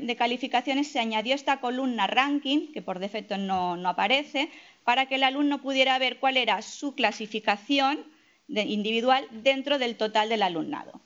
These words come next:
¿Eh? Pues puede ser el número tres dentro de los noventa y pico que están matriculados. Bien, eh, pero Moodle no proporciona la forma de ver un ranking global.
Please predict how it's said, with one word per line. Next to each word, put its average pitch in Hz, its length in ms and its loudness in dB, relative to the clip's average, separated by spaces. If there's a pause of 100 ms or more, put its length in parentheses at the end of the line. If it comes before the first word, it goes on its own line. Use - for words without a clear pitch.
(120)
¿Eh? - 120 -10
Pues - 140 -20
puede 156 240 -8
ser 160 180 -8
el 147 80 -10
número 160 240 -8
tres 254 360 2
dentro 202 300 -4
de 185 240 0
los 165 140 -2
noventa 165 320 -4
y 175 60 0
pico 214 220 -4
que 254 60 -8
están 185 220 -6
matriculados. - 760 -12 (1700)
Bien, 202 380 -6 (120)
eh, 202 420 2 (240)
pero 302 320 2
Moodle 302 520 0
no 262 280 0
proporciona 262 880 0
la 226 180 0
forma 240 460 0
de 226 100 0
ver 233 280 2
un 233 140 -2
ranking 233 540 0
global. 202 600 2